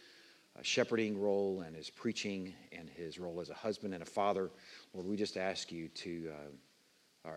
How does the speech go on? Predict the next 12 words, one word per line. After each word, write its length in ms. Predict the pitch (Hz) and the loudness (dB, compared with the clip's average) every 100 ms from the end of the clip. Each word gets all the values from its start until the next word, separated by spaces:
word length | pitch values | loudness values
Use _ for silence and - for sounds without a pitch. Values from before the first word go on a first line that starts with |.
| - | -6
we 140 | 101 107 | -2 0
just 180 | 117 127 | 2 6
ask 220 | 117 117 | 4 4
if 100 | 98 | -2
we 80 | - | 0
can 120 | 107 | -2
entrust 400 | 90 - 104 - | -2 -2 -2 -2
him 100 | 98 | -2
into 140 | 92 | -2
your 160 | 87 85 | -2 -4
good 180 | 80 80 | -4 -6
hands. 460 | 82 76 69 - | -8 -12 -10 -10